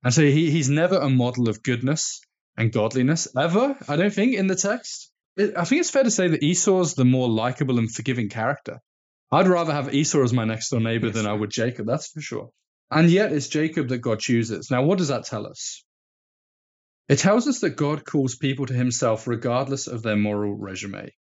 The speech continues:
Speaker 1: It doesn't depend on our character. That God saves people, uh, the people that least deserve it. So he picks the Isaacs, the laughable ones. He chooses the Jacobs, the cheats.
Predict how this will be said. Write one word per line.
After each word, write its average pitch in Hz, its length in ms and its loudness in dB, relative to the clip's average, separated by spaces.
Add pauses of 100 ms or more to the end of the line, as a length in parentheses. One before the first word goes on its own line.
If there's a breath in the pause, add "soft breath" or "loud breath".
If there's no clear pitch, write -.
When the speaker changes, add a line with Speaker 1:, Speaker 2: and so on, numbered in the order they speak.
(480)
Speaker 1:
It 120 40 -4
doesn't 151 260 6
depend 143 320 0
on 131 80 2
our 110 120 0
character. 107 640 -8 (420)
That 135 100 2
God 190 240 4
saves 165 360 0
people, 151 480 -2 (120)
uh, 123 360 -2
the 135 100 -4
people 139 260 2
that 117 120 0
least 123 220 -2
deserve 143 340 2
it. 110 100 -4
So 139 100 -2
he 139 120 2
picks 175 240 -2
the 139 180 -2
Isaacs, 123 520 -2
the 123 100 2
laughable 120 520 0
ones. - 480 -10 (300)
He 127 100 4
chooses 190 440 4
the 131 80 -2
Jacobs, 123 580 -2
the 113 80 -8
cheats. - 680 -2